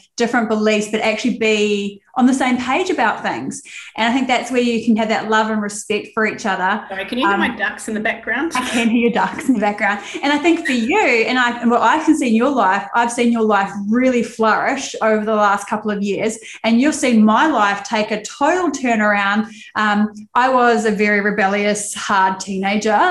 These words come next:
Speaker 1: let me say. Um, I
Speaker 2: You just,
Speaker 1: learned
Speaker 2: I was very
Speaker 1: things
Speaker 2: good at hiding mine, that's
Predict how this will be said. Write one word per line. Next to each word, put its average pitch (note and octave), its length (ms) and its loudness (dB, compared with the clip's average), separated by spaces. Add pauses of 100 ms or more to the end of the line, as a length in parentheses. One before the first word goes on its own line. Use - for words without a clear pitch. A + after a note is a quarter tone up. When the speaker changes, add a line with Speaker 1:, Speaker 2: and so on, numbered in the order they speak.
Speaker 1:
let A3 180 -2
me G3+ 120 -4
say. F#3+ 260 0 (540)
Um, G#3 640 0 (360)
I B3+ 200 2
Speaker 2:
You A#3+ 80 2
just, A#3 160 -2
Speaker 1:
learned A#3 240 0
Speaker 2:
I D4 100 -2
was A#3+ 100 2
very A#3+ 120 4
Speaker 1:
things C4+ 100 0
Speaker 2:
good A3+ 100 0
at - 40 -10 (100)
hiding G#3+ 280 0
mine, F#3 360 -6
that's G#3 240 -6